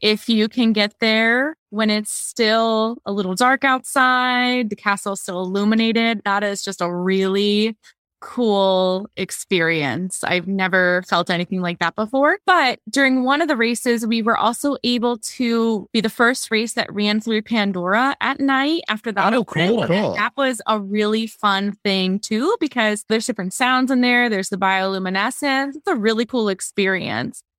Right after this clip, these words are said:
Speaker 1: But I, I think the castle is probably number one, running towards the castle. So you get to do that during the Princess Half Marathon. During marathon weekend, you do it during the marathon. And I'm not sure if you do it during the half marathon of marathon weekend.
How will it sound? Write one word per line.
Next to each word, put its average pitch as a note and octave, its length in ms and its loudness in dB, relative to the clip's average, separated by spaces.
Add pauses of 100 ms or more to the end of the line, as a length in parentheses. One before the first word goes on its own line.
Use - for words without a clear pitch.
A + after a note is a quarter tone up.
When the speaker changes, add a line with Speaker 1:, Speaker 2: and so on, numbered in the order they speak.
(160)
Speaker 1:
But G#3+ 100 0
I, G#3+ 120 2
I G#3+ 140 0
think G#3+ 180 0
the G3 60 -2
castle F#3 480 -4
is F3 80 -8
probably F3 260 0
number F3+ 300 -2
one, E3+ 320 -2
running F3 260 -2
towards F3+ 320 -4
the F#3+ 80 -8
castle. F#3+ 560 -4
So G#3 320 0 (380)
you A3+ 140 0
get A#3 160 0
to C#4 100 -4
do B3 140 0
that A#3+ 240 -2
during G#3+ 360 0
the G3 60 -4
Princess A#3+ 480 -4
Half B3+ 300 -2
Marathon. B3 800 0
During G#3 480 2
marathon A3 600 0
weekend, A#3+ 640 0
you A3+ 100 0
do G#3+ 200 0
it G3+ 160 -2
during G#3 320 0
the F#3+ 60 -2
marathon. G#3 640 0
And A3+ 140 -2
I'm A3 160 0
not C4 240 -4
sure A3+ 220 0
if A3+ 120 -6
you G#3+ 80 2
do G3 120 2
it F#3+ 100 -2
during F#3+ 180 -2
the F#3+ 80 -4
half F#3 300 -2
marathon E3+ 420 -2
of F3 140 -2
marathon E3 480 -2
weekend. E3 420 -2